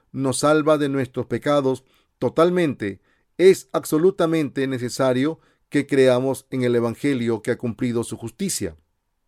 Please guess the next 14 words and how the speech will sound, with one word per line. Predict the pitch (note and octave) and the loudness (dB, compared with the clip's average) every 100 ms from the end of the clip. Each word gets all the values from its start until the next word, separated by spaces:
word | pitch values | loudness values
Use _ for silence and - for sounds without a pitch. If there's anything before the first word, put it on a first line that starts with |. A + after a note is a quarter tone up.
| _ | _
Creyendo | - D3 C#3 F3+ F3+ | 2 2 6 4 4
en | F3+ | 2
la | D#3 | 0
justicia | C#3 - E3 D#3 | -4 -6 -4 0
de | C#3+ | 2
Dios, | C3 D#3 F3 - _ _ | 2 2 0 -4 _ _
podemos | - C3+ E3 F3+ D#3 | -2 2 4 2 2
vivir | C#3 E3 F#3 | 0 0 -2
nuestras | D#3+ C3 - A#2+ | -2 -6 -4 -4
vidas | C3+ C#3 C3 - - | -2 -2 -4 -4 -4
admirando, | C3 C3 C3 D3 C3+ G2+ - _ _ | -2 0 2 2 0 -2 -4 _ _
agradeciendo | C3 C3 B2+ B2+ - E3+ D3+ A#2 A2+ - _ - | 0 2 4 2 2 0 2 0 -4 -10 _ -2
y | C3+ | 2
alabándola. | C3+ B2+ D#3+ C#3+ G#2+ F#2+ E2+ | 4 4 4 4 0 -2 -6